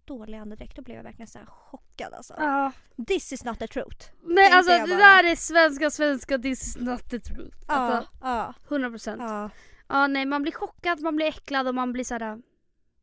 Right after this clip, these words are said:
Speaker 1: Annars kan man ju märka så här, folk som typ
Speaker 2: Men
Speaker 1: har
Speaker 2: visst
Speaker 1: så här,
Speaker 2: tappar man lite respekten?
Speaker 1: alltså, hundra procent att man tappar respekten.
Speaker 2: Mm.
Speaker 1: N-, mitt, alltså, det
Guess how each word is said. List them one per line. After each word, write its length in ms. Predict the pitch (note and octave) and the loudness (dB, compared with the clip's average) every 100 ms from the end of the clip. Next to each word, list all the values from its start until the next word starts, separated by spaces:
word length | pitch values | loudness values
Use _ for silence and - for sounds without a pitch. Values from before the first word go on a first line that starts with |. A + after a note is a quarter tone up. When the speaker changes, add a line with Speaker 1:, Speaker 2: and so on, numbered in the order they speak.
| _ _ _ _ - | _ _ _ _ -10
Speaker 1:
Annars 320 | - D#4 F4+ | -4 -2 -2
kan 120 | - D4+ | -2 -2
man 80 | |
ju 60 | D4+ | 0
märka 460 | C#4+ C#4 C4+ - C4 | 2 0 0 -6 -4
så 100 | A3 | -6
här, 80 | |
folk 300 | A3 G3 A#3+ - | -4 -4 -4 -6
som 240 | A#3 A3 | -8 -8
typ 140 | - C#4+ | -2 2
Speaker 2:
Men 100 | F4 | 6
Speaker 1:
har 80 | |
Speaker 2:
visst 100 | A4+ | 4
Speaker 1:
så 60 | B3+ | 4
här, 260 | G#3+ G#3+ G#3 | 2 2 4
Speaker 2:
tappar 220 | A4 G#4 | 2 4
man 160 | F4 | 4
lite 400 | D4+ D4+ C#4 - | 2 -2 -4 -2
respekten? 560 | C4+ - - C4+ G#4 - | -4 -4 -2 0 2 2
Speaker 1:
alltså, 180 | B3 B3+ F4 | 2 4 4
hundra 280 | D#4+ D4+ C4+ | 4 2 2
procent 400 | C4+ - B3+ G#3+ | 0 -4 -4 -2
att 100 | G#3+ | -6
man 120 | G#3 | -6
tappar 240 | G#3 G#3 | -6 -6
respekten. 520 | G#3 - A3 - - - - - | -8 -8 -12 -14 -16 -18 -20 -10
Speaker 2:
Mm. 280 | C4+ A#3 B3 _ _ _ _ _ - | -6 -6 -10 _ _ _ _ _ -10
Speaker 1:
N-, 100 | B3+ - | -10 -2
mitt, 340 | C4+ D#4 - | 0 0 -2
alltså, 180 | B3+ A#3+ | -10 -6
det 100 | G#3+ | -6